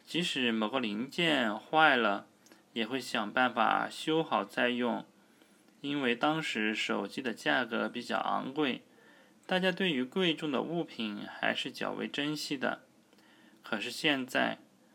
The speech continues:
大多数人的手机更新换代速度很快，一部手机陪伴使用者的时间通常不会超过三年，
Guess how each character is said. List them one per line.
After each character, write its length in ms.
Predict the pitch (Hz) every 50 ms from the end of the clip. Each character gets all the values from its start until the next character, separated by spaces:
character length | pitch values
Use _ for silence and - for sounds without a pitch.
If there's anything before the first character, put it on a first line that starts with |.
| _ _ _ _ _ _
大 160 | - 170 165
多 180 | 160 160 170 160
数 180 | 156 - - 139
人 140 | 127 - 131
的 100 | 135 127
手 340 | 123 - - 113 104 101 98
机 500 | - - - 131 131 135 131 131 131 131
更 300 | - - 156 156 160 160
新 260 | 156 - - 165 160
换 340 | 156 - 170 151 131 117 117
代 320 | 117 131 123 117 110 104
速 240 | 101 - - - 147
度 120 | 127 135 127
很 260 | 113 117 107 101 -
快， 340 | - - - 120 110 - - - - - - - - - - - - - - _ -
一 120 | - 135
部 120 | 156 196 196
手 260 | - - 131 113 110
机 540 | 127 - 143 147 151 151 156 151 151 156 156 156
陪 140 | - 120
伴 180 | 117 143 135 127
使 200 | 123 - - 110
用 180 | 113 127 127 120
者 100 | 117 104
的 100 | 101 101
时 280 | - - - 117 127
间 320 | 127 - 156 156 156 156 156 - - - - - -
通 260 | - - 190 208 202
常 380 | 190 - - 107 101 98 98 101
不 100 | 101 110
会 160 | 113 120 117
超 180 | 113 - 117 117
过 120 | 113 110
三 340 | - - - 127 127 131 131
年， 280 | 120 104 98 95 -